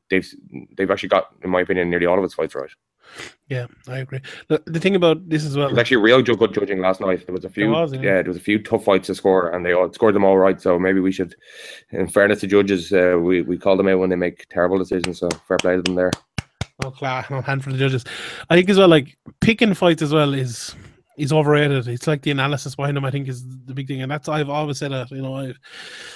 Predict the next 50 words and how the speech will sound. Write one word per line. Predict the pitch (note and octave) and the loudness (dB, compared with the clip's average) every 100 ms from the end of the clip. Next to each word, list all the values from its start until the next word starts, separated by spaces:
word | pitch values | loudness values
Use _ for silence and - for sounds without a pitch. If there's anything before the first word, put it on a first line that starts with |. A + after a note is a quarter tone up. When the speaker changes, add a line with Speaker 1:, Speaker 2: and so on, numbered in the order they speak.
| - D#3 | -10 -2
Speaker 2:
I | |
only | E3+ E3 | 0 2
give | E3+ | 2
my | E3+ | 2
picks | D3+ E3+ - | 2 0 -2
because, | C3+ D3 | -2 0
kinda, | C#3+ | 2
kinda, | C#3+ C#3+ B2+ B2+ - | 2 0 -2 -6 -4
because | D3 D3+ C3 | -2 0 -2
it's | A#2+ | -2
kinda | D3 C3+ | -2 -2
fun, | - D3 C#3+ | 0 0 0
but | C3+ | -2
I | G#2+ B2+ | -2 0
look | C#3+ C3+ - - - | 0 -2 -4 -14 -2
more | C#3+ C#3+ | 2 4
into | D3 C3 | 2 0
the | C3+ C3 | 0 0
actual | B2+ C#3 | 0 -2
analysis | C3 B2+ C3 C3+ - B2+ | 0 0 0 0 -4 -4
rather | C3 C3 | -2 -2
than | B2 | -2
who's | C3 B2+ B2+ | -2 -2 -6
gonna | B2+ C3 | -6 -2
win | C3 C3+ | -2 -2
the | B2+ | -2
fight. | C3 B2+ - - - - - - | -2 -4 -8 -18 -16 -16 -20 -10
That's | - A#2 | -6 -2
from | C3+ | 0
me | B2+ | 2
anyway. | B2+ B2 | 2 0
Right, | C3 | -2
last | C#3+ D3+ - | 0 -2 0
question | D3+ - B2+ | -2 -2 0
here. | C#3 B2+ A#2 _ _ _ - | 2 0 -2 _ _ _ -8
Who's | - E3 D#3 | 2 2 2
the, | C#3+ | -4
from | - D3+ C3+ | -4 -2 -2
Up | D#3 - | -2 -2
the | D#3 | 0
Darts, | D3+ C#3+ B2 - | 2 0 -2 -6
at | C#3 C#3 | -4 -2
Up | C#3+ C#3 | -4 -6
the | C3+ | -2
Darts, | C#3 C3 - - _ - - - - - _ - | 0 -2 -4 -18 _ -16 -16 -16 -20 -20 _ 2
who's | D#3+ D3 | 4 4
the | C#3+ C3+ _ - D3 C3 G#2+ _ _ - | -2 -12 _ -16 -16 -16 _ _ _ -10
top | - G3 - | 2 2 2
five | - - D#3+ D#3+ C#3 | -12 0 4 4 4
ranked | D3 D3 C#3+ - | 2 0 -2 -8